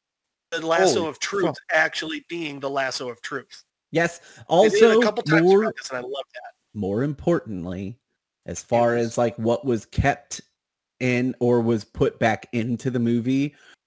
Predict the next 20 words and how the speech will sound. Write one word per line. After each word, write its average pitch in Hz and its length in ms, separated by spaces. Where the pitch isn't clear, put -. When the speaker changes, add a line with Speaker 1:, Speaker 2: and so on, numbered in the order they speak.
Speaker 3:
was 135 180
fucking 135 440
Diana's 131 680
talk 123 320
with 135 160
that 127 140
Speaker 1:
<gasps> 139 100
Speaker 3:
little 127 220
girl. 120 600
Like, 196 160
Speaker 1:
Oh, 185 340
man. 131 60
Speaker 3:
why 190 460
the 143 140
fuck 180 240
did 139 180
you 151 140
cut - 380
that 139 180
out? 123 340